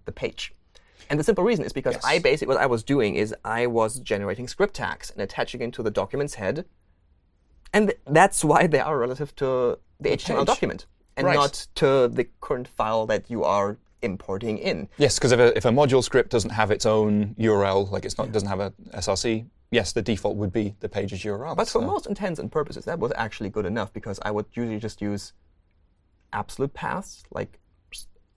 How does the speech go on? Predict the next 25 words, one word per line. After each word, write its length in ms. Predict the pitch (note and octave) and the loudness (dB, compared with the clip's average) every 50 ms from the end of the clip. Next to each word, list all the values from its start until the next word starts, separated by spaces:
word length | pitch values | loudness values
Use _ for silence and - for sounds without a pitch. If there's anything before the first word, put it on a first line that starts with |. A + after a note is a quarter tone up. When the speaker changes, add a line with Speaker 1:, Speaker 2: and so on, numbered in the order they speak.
| _ _ | _ _
Speaker 2:
Yes. 360 | - D3 - - - - - - | 0 0 0 0 -2 -8 -6 -2
Speaker 1:
which 260 | - C3+ C3 - - - | 0 0 0 0 -2 -2
would 120 | C3+ - | -2 0
work 260 | - A2+ A#2+ C3+ - - | 2 4 2 2 2 0
because 380 | A2 - B2 G#2+ G#2+ - - - | -6 -2 -2 -2 -2 -2 -4 -8
it's 160 | A#2 - - | -10 -10 -10
script 280 | - - G2+ G2 - | -6 -4 -4 -4 -4
tags, 300 | - A#2 A#2 C3 - - | -4 -4 -4 -6 -6 -10
and 240 | - - A#2 A2+ G#2+ | -12 -10 -8 -6 -4
that 160 | A2 G2 E2+ | -4 -4 -2
would 140 | A2 G#2 - - | -4 -6 -6 -6
be 220 | G2+ G2+ G2 - - | -6 -6 -6 -6 -6
unique, 340 | G2 G2+ G2+ G2+ - - - | -6 -6 -6 -6 -8 -10 -10
and 220 | - G2+ F#2 - - | -8 -8 -8 -8 -10
it 100 | - A2 | -8 -8
was 140 | G2+ G2+ - | -8 -6 -4
all 160 | - F2 F#2+ | -4 -4 -4
good. 320 | G2 - G2 B2+ F#3 A3 - _ _ _ _ _ _ _ _ - | -2 -2 -2 -2 -2 -4 -10 _ _ _ _ _ _ _ _ -6
Speaker 2:
Hmm. 220 | F3 G#3 G#3+ C#3+ G2+ - - _ _ _ _ _ _ _ _ _ - - - - - - - | -2 -2 0 0 -2 -4 -6 _ _ _ _ _ _ _ _ _ -20 -20 -20 -20 -18 -6 0
Speaker 1:
But 100 | C#3+ D3 | 2 4
that 120 | D3+ D3 | 4 4
also 320 | - E3 A3+ - - - C#3+ | 4 4 2 2 0 0 -2
means, 160 | A#2+ A2 B2 | -2 -2 -2
and 100 | C#3+ - | -2 -2
I'm, 200 | D3 F#3 G3+ | 0 0 0